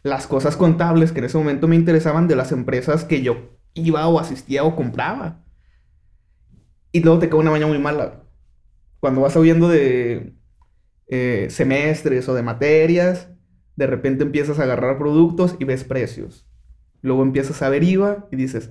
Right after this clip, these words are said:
"Ah, y este producto tiene iva". O, "Ah, me dieron el ticket y estoy viendo el iva". Luego empiezas avanzando un poquito más y, "Ah, ya me enseñaron nómina. Ay, voy a ver un recibo de nómina". O tu mamá te dice, "No, hoy me pagaron". "Ay, ¿te dan recibo de nómina?". "Sí, ¿me lo enseñas?".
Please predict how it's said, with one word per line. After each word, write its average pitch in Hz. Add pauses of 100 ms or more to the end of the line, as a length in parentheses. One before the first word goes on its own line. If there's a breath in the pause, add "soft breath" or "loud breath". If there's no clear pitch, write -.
(120)
"Ah, 160 (260)
y -
este 135
producto 165
tiene 170
iva". 170 (220 loud breath)
O, 131
"Ah, 185
me 165
dieron 160
el 165
ticket 175
y 131
estoy 151
viendo 165
el 160
iva". 170 (380)
Luego 131
empiezas 165
avanzando 147
un 165
poquito 170
más 185
y, -
"Ah, 190
ya 185
me 190
enseñaron 175
nómina. 175 (880)
Ay, 196
voy 185
a 190
ver 190
un 190
recibo 190
de 170
nómina". 160 (440)
O 127
tu 147
mamá 147
te 180
dice, 170
"No, 208
hoy 240
me 247
pagaron". 214
"Ay, 247
¿te 233
dan 233
recibo 247
de 240
nómina?". 240
"Sí, 214
¿me 151
lo 156
enseñas?". 247